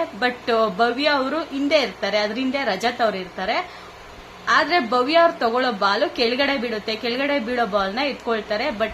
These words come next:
ಆ ಬಾಲ್ ನೈನ್ ಇಂದ ಬೀಳಲ್ಲ, ನಂಬರ್ ತ್ರೀ ಇಂದ ಬೀಳುತ್ತೆ. So, ಅದನ್ನ ತೆಗ್ದು ಅವರು ಎಸಿತಾರೆ, ಅವ್ರ ಬ್ಯಾಸ್ಕೆಟ್ ಗೆ ಬಾಲ್ ಬಂದ್ ಬೀಳುತ್ತೆ, ಅವ್ರು ಕ್ಯಾಪ್ಟನ್ ಆಗ್ತಾರೆ. But ನಾನ್ ಅನ್ಕೊಳ್ತೀನಿ, Bigg Boss ಫೌಲ್ ಕೊಡ್ಬೇಕಿತ್ತು,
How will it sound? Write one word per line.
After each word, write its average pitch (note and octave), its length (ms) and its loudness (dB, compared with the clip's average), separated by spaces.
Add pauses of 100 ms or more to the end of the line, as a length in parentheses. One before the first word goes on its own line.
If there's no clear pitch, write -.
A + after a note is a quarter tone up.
ಆ A#3+ 280 6
ಬಾಲ್ G#3 640 0 (300)
ನೈನ್ C4+ 320 2
ಇಂದ C4+ 160 0 (140)
ಬೀಳಲ್ಲ, G3+ 300 2 (180)
ನಂಬರ್ B3 380 2
ತ್ರೀ C#4 280 -2
ಇಂದ C4 240 0 (100)
ಬೀಳುತ್ತೆ. F#3+ 500 -2 (320)
So, D4 60 0
ಅದನ್ನ C#4+ 380 4
ತೆಗ್ದು B3 460 0
ಅವರು D4 480 -2
ಎಸಿತಾರೆ, B3 460 0
ಅವ್ರ B3 180 2
ಬ್ಯಾಸ್ಕೆಟ್ G#3 720 -4
ಗೆ D4 100 2
ಬಾಲ್ G3+ 360 0
ಬಂದ್ G3+ 280 -2
ಬೀಳುತ್ತೆ, G3+ 580 0 (260)
ಅವ್ರು A#3 180 4
ಕ್ಯಾಪ್ಟನ್ B3 500 2
ಆಗ್ತಾರೆ. F#3+ 520 -4 (360)
But E4 280 2
ನಾನ್ D#4 220 8
ಅನ್ಕೊಳ್ತೀನಿ, C4+ 720 0
Bigg B3+ 480 -6
Boss E4 340 4
ಫೌಲ್ E4 300 2
ಕೊಡ್ಬೇಕಿತ್ತು, A#3+ 880 -2